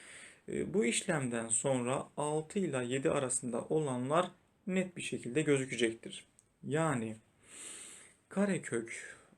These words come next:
otuz altı ve karekök kırk dokuz biliyorsunuz ki altı ve yedi demektir. Ee, karekök otuz altı ile karekök kırk dokuz arasında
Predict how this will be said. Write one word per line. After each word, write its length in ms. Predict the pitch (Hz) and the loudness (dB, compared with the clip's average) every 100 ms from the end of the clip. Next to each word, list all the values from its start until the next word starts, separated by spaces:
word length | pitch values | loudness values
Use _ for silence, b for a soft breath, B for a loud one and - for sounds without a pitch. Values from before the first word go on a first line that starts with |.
| _ _ _ _ _ _ - | _ _ _ _ _ _ -4
otuz 300 | 139 139 127 | -2 0 2
altı 320 | 156 160 160 | 2 2 2
ve 120 | 160 147 | 0 4
karekök 460 | 170 147 123 117 | 2 2 0 -4
kırk 240 | - 156 - | -6 -6 -4
dokuz 520 | 120 165 170 - - | 0 2 2 0 -2
biliyorsunuz 440 | 139 127 - - | -2 -2 -2 -6
ki 120 | - | -4
altı 380 | 151 143 139 143 | 0 0 0 -2
ve 80 | 127 | 0
yedi 320 | 113 120 139 | 0 0 2
demektir. 680 | 143 143 143 - 151 147 - B B B B B - | 2 2 0 0 2 2 -2 B B B B B -4
Ee, 440 | 67 67 71 - - - _ _ _ | 0 2 2 0 -4 -12 _ _ _
karekök 360 | - 202 190 156 | 0 2 2 2
otuz 280 | 156 - - | 2 2 2
altı 260 | 156 151 | 2 0
ile 140 | 170 139 | -2 0
karekök 380 | 156 147 147 - | 0 2 -2 -4
kırk 180 | 139 | -2
dokuz 240 | 147 156 147 | -2 0 0
arasında 760 | 131 120 - 123 123 151 156 | 0 0 -2 -2 2 2 2